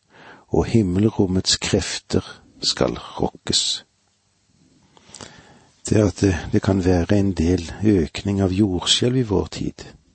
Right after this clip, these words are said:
det er ingen fullbyrdelse av dette skriftstedet i det hele tatt.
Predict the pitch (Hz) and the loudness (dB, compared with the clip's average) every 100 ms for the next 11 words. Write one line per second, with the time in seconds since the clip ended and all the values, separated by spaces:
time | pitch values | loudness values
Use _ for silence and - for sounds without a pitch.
0 | _ _ _ _ _ _ _ _ - - | _ _ _ _ _ _ _ _ -20 -20
1 | - _ - 104 120 92 98 98 101 85 | -20 _ 0 4 4 2 -2 0 0 2
2 | 87 80 95 - 82 82 - 87 - - | 2 2 0 0 2 0 0 0 0 -2
3 | 65 - - 78 76 73 73 - - - | -4 -6 -2 -2 0 -4 -4 -4 -6 -10
4 | - - - | -18 -20 -20